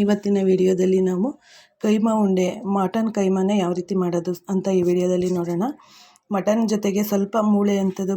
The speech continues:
ಬಂದಿರುತ್ತೆ, ಅದನ್ನ ತೆಗೆದಿಟ್ಕೊಂಡು ನಾವು ಅದಕ್ಕೆ ಮಸಾಲೆ ರುಬ್ಕೋಬೇಕಾಗತ್ತೆ ನೋಡಿ. ಒಂದ್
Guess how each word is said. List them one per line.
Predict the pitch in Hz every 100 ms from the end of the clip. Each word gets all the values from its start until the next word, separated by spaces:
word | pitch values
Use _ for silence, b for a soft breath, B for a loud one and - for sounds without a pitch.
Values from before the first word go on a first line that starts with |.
| 180
ಬಂದಿರುತ್ತೆ, | 180 180 175 - 247 247
ಅದನ್ನ | 190 196 196 202 -
ತೆಗೆದಿಟ್ಕೊಂಡು | 185 190 208 208 185 196 196
ನಾವು | 185
ಅದಕ್ಕೆ | 190 202 170
ಮಸಾಲೆ | 185 185 190 190
ರುಬ್ಕೋಬೇಕಾಗತ್ತೆ | 185 185 180 175 180 175 185 175
ನೋಡಿ. | 170 202 - B B B B
ಒಂದ್ | 202